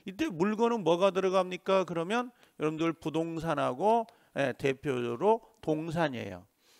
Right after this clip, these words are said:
근데 중개업은 동산을 중개하지 않습니다. 여러분들 토요일 날 보면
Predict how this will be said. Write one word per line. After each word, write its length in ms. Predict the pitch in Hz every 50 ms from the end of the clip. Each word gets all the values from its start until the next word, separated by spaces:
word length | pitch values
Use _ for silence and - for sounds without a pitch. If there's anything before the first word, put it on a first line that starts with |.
| _ _ _
근데 140 | - 254 240
중개업은 1120 | - - - - 196 214 226 233 233 262 254 208 156 156 151 165 185 208 220 175 123 104 101 _ _
동산을 640 | - 160 170 208 233 262 269 269 277 269 269 262
중개하지 480 | - - 220 202 196 233 196 190 165 185
않습니다. 640 | 160 131 131 - - 139 127 123 117 107 98 92 98 _ _ _ _ _ -
여러분들 260 | 175 185 196 190 -
토요일 360 | - - 339 311 311 320 285
날 140 | 285 262 233
보면 640 | - - 170 156 147 143 143 156 170 151 117 101